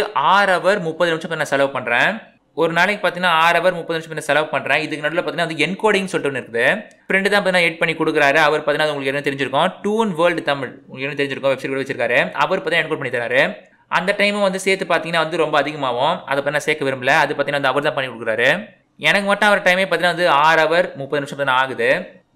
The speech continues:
வீடியோஸ் போஸ்ட் பண்ற டைம் பாத்தீங்கன்னா உங்களுக்கு தெரிஞ்சிருக்கும், நேத்து பாத்தீங்கன்னா வந்து பன்னெண்டு மணிக்கு இருக்கும். பன்னெண்டு மணி மேலே பாத்தீங்கன்னா ஆயிடுச்சு. அந்த சமயத்துல நான் போஸ்ட் பண்ணேன். ஏன்னா அதெல்லாம் முடிச்சு அதுக்கப்புறம் கடைசி பண்ண அப்லோட் பண்ண டைம் பாத்தீங்கன்னா அந்த மாதிரி ஆயிடுச்சு எனக்கு. அதுக்கடுத்து இன்னைக்கு பாத்தீங்கன்னா வந்து எனக்கு பிராக்டிக்கல் எக்ஸாமு.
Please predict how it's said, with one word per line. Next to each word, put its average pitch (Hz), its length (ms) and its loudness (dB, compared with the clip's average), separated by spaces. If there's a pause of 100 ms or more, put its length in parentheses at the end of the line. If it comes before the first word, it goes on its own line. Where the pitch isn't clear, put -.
வீடியோஸ் 220 320 2
போஸ்ட் 214 240 2
பண்ற 190 240 2
டைம் 180 140 4
பாத்தீங்கன்னா 185 240 2
உங்களுக்கு 165 180 -2
தெரிஞ்சிருக்கும், 160 420 -2
நேத்து 180 240 2
பாத்தீங்கன்னா 165 260 -2
வந்து 165 180 -6
பன்னெண்டு 170 320 2
மணிக்கு 165 240 -2
இருக்கும். 135 300 0 (320)
பன்னெண்டு 147 280 0
மணி 160 100 -2 (100)
மேலே 151 200 -2
பாத்தீங்கன்னா 139 320 -6
ஆயிடுச்சு. 123 300 -2 (200)
அந்த 143 180 -4
சமயத்துல 147 320 -6
நான் 143 120 -4
போஸ்ட் 151 220 0
பண்ணேன். 127 280 0 (440)
ஏன்னா 202 160 2
அதெல்லாம் 202 300 2
முடிச்சு 202 340 -4
அதுக்கப்புறம் 180 360 0
கடைசி 175 200 0
பண்ண 175 160 0
அப்லோட் 185 200 -4
பண்ண 165 180 0
டைம் 170 120 2
பாத்தீங்கன்னா 165 340 0
அந்த 143 100 -2
மாதிரி 147 140 4
ஆயிடுச்சு 135 280 -2
எனக்கு. 117 220 -2 (640)
அதுக்கடுத்து 202 560 0 (380)
இன்னைக்கு 185 260 -2
பாத்தீங்கன்னா 180 260 0
வந்து 180 120 0
எனக்கு 147 200 -6
பிராக்டிக்கல் 156 420 0
எக்ஸாமு. 147 420 0